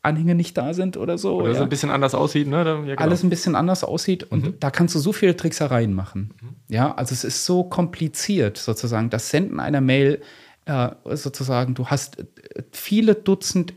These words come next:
Speaker 1: R F Cs und Standards und Protokolle, die da durchlaufen werden, die alle hochkompliziert sind, trotzdem unterspezifiziert sind. Und was dann bedeutet, wenn's unterspezifiziert ist,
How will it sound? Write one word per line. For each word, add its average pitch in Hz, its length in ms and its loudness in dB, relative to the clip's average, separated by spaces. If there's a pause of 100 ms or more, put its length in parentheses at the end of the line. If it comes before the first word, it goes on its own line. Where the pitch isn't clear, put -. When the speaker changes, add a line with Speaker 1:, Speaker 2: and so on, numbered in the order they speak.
Speaker 1:
R 151 200 0
F - 120 -8
Cs 165 400 -2
und - 220 -8
Standards 151 580 0
und 139 160 -8
Protokolle, 139 520 0
die 131 120 -2
da 123 120 0
durchlaufen 113 600 0
werden, 151 360 0 (580)
die - 160 -8
alle 180 420 4 (300)
hochkompliziert 190 840 4
sind, 202 340 -2 (120)
trotzdem - 600 2
unterspezifiziert - 1080 2
sind. 107 340 -4 (480)
Und 123 220 0
was 131 160 4
dann 139 100 2
bedeutet, 131 500 4
wenn's - 160 0
unterspezifiziert 160 840 -2
ist, - 240 -4